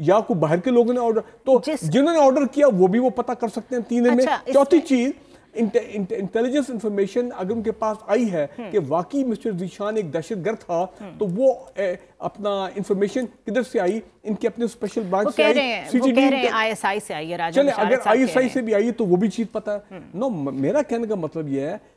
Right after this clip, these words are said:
Speaker 1: कि ये, यहाँ मैं बात मानता हूँ कि एक प्रिलिमिनरी इंटरिम रिपोर्ट जो है वो इनकी तरफ से आनी चाहिए to the chief minister।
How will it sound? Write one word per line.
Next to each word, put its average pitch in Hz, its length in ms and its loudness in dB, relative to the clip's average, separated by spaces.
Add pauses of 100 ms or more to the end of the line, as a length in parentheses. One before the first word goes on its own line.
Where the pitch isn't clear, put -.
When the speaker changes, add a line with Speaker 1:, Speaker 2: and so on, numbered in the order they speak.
(140)
Speaker 1:
कि 208 60 -8
ये, 147 300 -2
यहाँ 151 280 2
मैं 277 160 0
बात 202 180 2
मानता 170 300 -2
हूँ 175 80 -2 (400)
कि 220 220 -14
एक 240 360 0
प्रिलिमिनरी 247 840 0
इंटरिम 220 640 2
रिपोर्ट 196 360 2
जो 151 160 -4
है 135 420 -4 (240)
वो 190 680 6
इनकी 202 240 -6
तरफ 190 340 -4
से 240 200 -6 (140)
आनी 294 240 0
चाहिए 269 300 -2
to - 80 -6
the 220 160 -4
chief 226 180 -8
minister। 151 400 -8